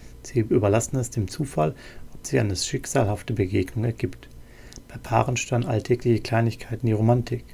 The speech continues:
Gut ist, Merkur liefert beste Vibes für eine harmonische Gesprächsgrundlage. Beruf und Finanzen. Im Moment punkten Sie im Job mit ausgereiften Konzepten und Selbstbewusstsein.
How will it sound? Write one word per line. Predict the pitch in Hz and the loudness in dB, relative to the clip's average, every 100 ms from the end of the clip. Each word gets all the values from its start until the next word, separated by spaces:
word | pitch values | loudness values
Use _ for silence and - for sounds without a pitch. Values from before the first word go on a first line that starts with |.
| - - | -20 -6
Gut | - 117 - | 0 4 4
ist, | - - - | 2 -4 -4
Merkur | 101 - 123 | -2 2 4
liefert | 107 107 110 - - - - | 4 2 -2 -4 -12 -16 -6
beste | - 135 - 107 | 0 0 2 0
Vibes | 95 98 - | 2 0 -2
für | - 113 | -4 -4
eine | 95 90 | -2 -4
harmonische | 98 113 117 - 117 | 0 2 2 0 -6
Gesprächsgrundlage. | 110 - 110 90 - 87 95 85 - - - - - - - - - - - - | -6 0 0 0 -2 -4 -4 -8 -12 -18 -18 -18 -18 -18 -18 -16 -16 -18 -20 -14
Beruf | - 117 139 147 - - | 4 8 8 6 -6 -2
und | 127 | -2
Finanzen. | - 120 113 104 - 101 - - - - - - - | 2 4 6 4 -2 -8 -12 -18 -18 -16 -16 -8 0
Im | |
Moment | 104 113 135 | 4 4 4
punkten | - 156 214 | 0 -2 0
Sie | 110 | 2
im | 113 | 2
Job | 104 127 - | 2 0 -2
mit | 120 | -4
ausgereiften | - 117 - 113 117 117 - | -2 -2 0 2 2 2 -4
Konzepten | 101 - - - 143 | -4 -2 -2 -2 -2
und | 127 | 0
Selbstbewusstsein. | - 113 - 113 98 - - 104 | 0 -4 0 2 2 -4 -6 -6